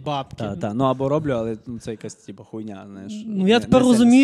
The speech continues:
Speaker 2: складна.
Speaker 1: чого настільки серед молодого покоління популярні гівеї, знаєш, це ж все звідти, ну, воно ж тягнеться.
Speaker 2: <laughs> Ну,
Speaker 1: Розумієш,
Speaker 2: та,
Speaker 1: ти
Speaker 2: та.
Speaker 1: такий: «Так,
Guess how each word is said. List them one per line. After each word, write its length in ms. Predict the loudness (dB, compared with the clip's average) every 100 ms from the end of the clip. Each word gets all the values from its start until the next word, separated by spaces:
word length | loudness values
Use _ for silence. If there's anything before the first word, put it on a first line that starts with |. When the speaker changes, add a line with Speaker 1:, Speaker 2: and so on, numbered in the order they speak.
| 6
Speaker 2:
складна. 40 | 4
Speaker 1:
чого 400 | 6 6 6 2
настільки 420 | 0 -2 -4 -2
серед 240 | -2 -2
молодого 360 | -4 0 2 2
покоління 440 | 0 4 8 8
популярні 500 | 6 4 6 8 6
гівеї, 520 | 6 8 10 8 6 4
знаєш, 260 | 4 4
це 60 | 4 2
ж 60 |
все 180 | 4 4
звідти, 580 | 4 8 8 8 4 0
ну, 240 | 0 0 -4 -20 -16 -4
воно 180 | 0 2
ж 140 | 2
тягнеться. 680 | 2 2 2 -2 -2 -4 -6
Speaker 2:
<laughs> 60 | -10 -20 -6
Ну, 40 | 0
Speaker 1:
Розумієш, 260 | 2 2
Speaker 2:
та, 60 | 0
Speaker 1:
ти 60 | -4
Speaker 2:
та. 60 |
Speaker 1:
такий: 220 | -4 -6
«Так, 340 | -2 0 0